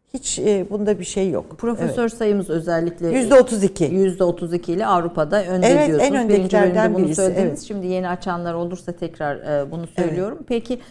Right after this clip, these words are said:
Speaker 2: e, doktora düzeyinde akademinin diğer katmanlarında veya işte, e,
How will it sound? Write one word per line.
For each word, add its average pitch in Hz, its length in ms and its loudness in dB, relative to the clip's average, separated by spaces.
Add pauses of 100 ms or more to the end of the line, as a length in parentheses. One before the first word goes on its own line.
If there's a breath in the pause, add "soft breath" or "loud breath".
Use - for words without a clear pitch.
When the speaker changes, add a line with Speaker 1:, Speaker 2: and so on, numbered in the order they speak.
(180 loud breath)
Speaker 2:
e, 196 280 0 (260)
doktora 240 560 2
düzeyinde 202 540 -2
akademinin 208 460 -4
diğer 190 280 0
katmanlarında 175 840 -6
veya 170 600 0
işte, - 240 -6
e, 151 520 -4